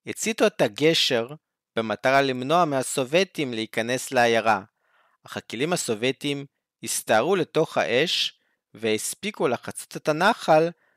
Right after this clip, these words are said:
לפני שהגשר קרס מאחוריהם. לאחר הגעת הכוחות הנוספים של הצבא האדום, כמאתיים פולנים נכנעו ונפלו בשבי הסובייטי.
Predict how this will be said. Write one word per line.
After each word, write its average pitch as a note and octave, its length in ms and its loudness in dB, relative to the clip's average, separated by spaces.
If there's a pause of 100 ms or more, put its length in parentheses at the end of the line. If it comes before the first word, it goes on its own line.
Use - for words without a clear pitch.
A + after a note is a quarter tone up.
(140)
לפני C#3 440 -2
שהגשר D#3 880 2
קרס C3 560 4
מאחוריהם. A2+ 720 -2 (800)
לאחר G#2+ 400 0
הגעת D3+ 440 4
הכוחות - 480 -4
הנוספים B2+ 560 -8
של - 140 -6
הצבא G#2 380 0
האדום, A2+ 480 0 (640)
כמאתיים C#3 680 0
פולנים A#2+ 460 -2
נכנעו A#2+ 600 -6 (440)
ונפלו A#2+ 600 -4
בשבי A2+ 440 -2
הסובייטי. G2 720 -8